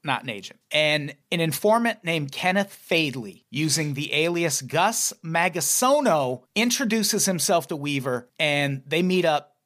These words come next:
several times over the next three years. And eventually they make a deal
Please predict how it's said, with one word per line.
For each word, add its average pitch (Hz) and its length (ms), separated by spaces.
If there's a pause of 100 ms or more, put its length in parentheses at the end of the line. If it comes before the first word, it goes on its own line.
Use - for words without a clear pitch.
(140)
several 180 380
times 156 360
over 139 180
the 131 80
next 131 360 (140)
three 156 180
years. 131 440 (320)
And - 120
eventually 196 400
they 165 160
make 165 240
a 151 40
deal 131 540